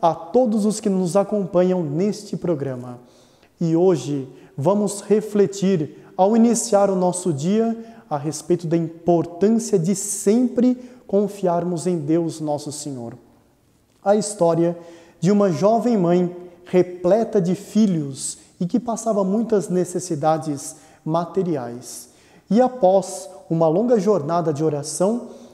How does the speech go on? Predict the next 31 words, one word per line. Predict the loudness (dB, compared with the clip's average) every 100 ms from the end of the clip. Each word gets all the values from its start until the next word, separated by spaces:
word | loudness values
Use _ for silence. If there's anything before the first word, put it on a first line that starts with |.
| -2
ela | 4 4 4
decide | 2 0 0 -2 0 2 2 0 -4 -12 0
ir | 4
até | 4 4 2
a | 2
rádio | -2 0 2 2 2
da | 2 0
cidade | -2 0 2 0 -2 -10 -12 -20 -10 0
e | 2
lançar | 4 2 0 0 2
um | 2
apelo | 0 2 4 4 0 -6 -16 -2
a | 0
todos | 0 -4 2 2 4 2 0 -4 -12 -12
aqueles | -6 -2 0 0
de | -2
boa | 2 2
vontade | 2 0 0 0 0 -2
que | -4 -6
pudessem | -8 -6 -2 0 0 -2 -4 -4 -4 -12 -20 _
colaborar | 0 2 4 2 2 2 0 -2 -12 -20 -10
com | 0 2 2
a |
sua | 0 -2 0 0
família. | 0 -4 -2 -6 -4 -6 -8 -16 -20 _ _ _ _ _ _ -2
Um | 2
homem | 4 4 2
muito | 0 0 0 0
rico | 0 -2 -2 -8 -14 -14 -20 _ _ -4
da | -2 -2
cidade, | -2 0 0 0 -2 -6